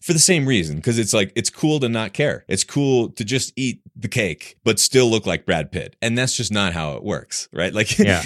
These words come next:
Speaker 1: you can eat the cake sometimes, but, like, for the most part, you have to choose one or the other as a lifestyle anyway. You know, as a lifestyle, if you want to, uh, achieve great performance and, and stay there. And if you want to achieve,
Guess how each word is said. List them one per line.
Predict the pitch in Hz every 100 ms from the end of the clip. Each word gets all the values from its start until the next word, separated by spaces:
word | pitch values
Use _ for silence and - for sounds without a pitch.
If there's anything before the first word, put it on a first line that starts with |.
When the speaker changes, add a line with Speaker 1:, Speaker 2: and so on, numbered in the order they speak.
| -
Speaker 1:
you | 156
can | 165 180
eat |
the | 180
cake | 175 165
sometimes, | - 160 127 113 95 87 92
but, | 104
like, | 107
for | 101
the | 113
most | 120 131 -
part, | 127 101
you | 104
have | 113 -
to |
choose | 98 117 101
one | 92 95 104 95 82 -
or | 110
the | 98 87 87
other | 92 82
as | 92 87
a |
lifestyle | 85 85 80 - 50 - -
anyway. | 71 - - -
You |
know, | 87
as | 85 87
a |
lifestyle, | 82 98 110 110 - 85 78 80 _ -
if | 85 98
you | 104 113
want | 95 98 90
to, | - 92 85 78 -
uh, | - - _ _ -
achieve | 92 - 98 90 78 - _ 85
great | 90 98 110 -
performance | 95 - 135 135 95 85 - -
and, | 87 82
and | 85 85 80 - -
stay | - - 101 123
there. | 117 73 69 90 -
And | 101 95
if | 95 -
you | 98
want | 101 107 98
to | - 104
achieve, | 92 - 98 92 80 -